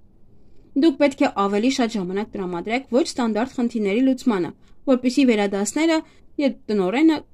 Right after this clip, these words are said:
գնահատեն ձեր հմտություններն ու կարողությունները։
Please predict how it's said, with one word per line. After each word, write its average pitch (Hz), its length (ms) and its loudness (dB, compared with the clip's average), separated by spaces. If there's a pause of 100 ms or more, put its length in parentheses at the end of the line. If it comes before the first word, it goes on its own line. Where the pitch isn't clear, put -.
(160)
գնահատեն 254 640 4
ձեր 202 160 -2
հմտություններն 262 720 2
ու 254 80 -4
կարողությունները։ 190 800 -8